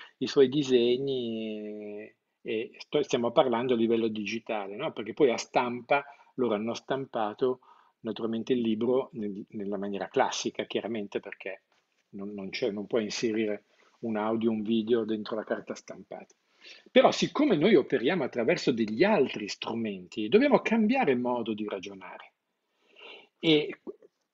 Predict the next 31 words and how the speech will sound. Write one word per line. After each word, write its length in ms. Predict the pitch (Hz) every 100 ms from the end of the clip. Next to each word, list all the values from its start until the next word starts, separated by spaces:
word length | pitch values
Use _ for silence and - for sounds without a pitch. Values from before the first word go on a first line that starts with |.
| _ _ _
ciò 260 | - 262 -
cui, 320 | 208 220 214
su 220 | - - 151
cui 200 | 208 180
io 120 | 139
batto 500 | 127 160 - - 135
continuamente 920 | - 151 147 131 123 113 104 101 139
è 120 | 180
che 160 | - 180
non 240 | 208 240
esiste 600 | 170 123 160 214 - -
un 120 | 113 113
modo 240 | 117 117
di 100 | 117
ragionare 440 | 117 110 123 123
istituzionale 880 | 127 - 139 123 123 - 131 120 135
che 80 | 120
dobbiamo 340 | 113 113 120
adottare 480 | 117 110 - 123 113 -
per 200 | 131 -
forza. 640 | - 107 92 - - - _ _ - - - -
Le 120 | 156
soluzioni 500 | - 208 196 247 180
possono 380 | 160 - - 165
essere 420 | 175 - 160 151
le 120 | 139
più 200 | 139 190
ampie, 480 | 165 175 123 101 113
le 100 | 113
più 140 | 190
diversificate, 960 | 180 156 147 110 139 117 127 170 135 107